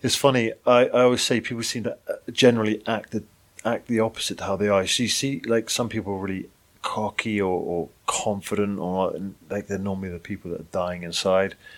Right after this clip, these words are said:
and then you have the other people that are just, like, quiet, silent, but they're comfortable. You know what I mean? They're, they're killers. <laughs>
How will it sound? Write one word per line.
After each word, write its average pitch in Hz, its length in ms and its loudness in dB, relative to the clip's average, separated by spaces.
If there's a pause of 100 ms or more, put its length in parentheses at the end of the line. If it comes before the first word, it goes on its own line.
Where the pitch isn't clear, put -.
(220)
and 98 100 -8
then 101 120 -2
you 101 100 0
have 90 220 -2
the 95 100 -6
other 95 120 -2
people - 300 -8
that 82 60 -8
are - 40 -12
just, - 240 -14
like, - 300 -10 (280)
quiet, 92 440 -2
silent, 87 580 -6
but - 120 -20
they're - 160 -18
comfortable. 87 720 -14 (440)
You 104 80 -8
know 101 80 -4
what 98 80 -6
I - 20 -8
mean? 98 140 -8
They're, 85 120 -10
they're 82 120 -8
killers. 98 520 -4 (140)
<laughs> 110 80 -4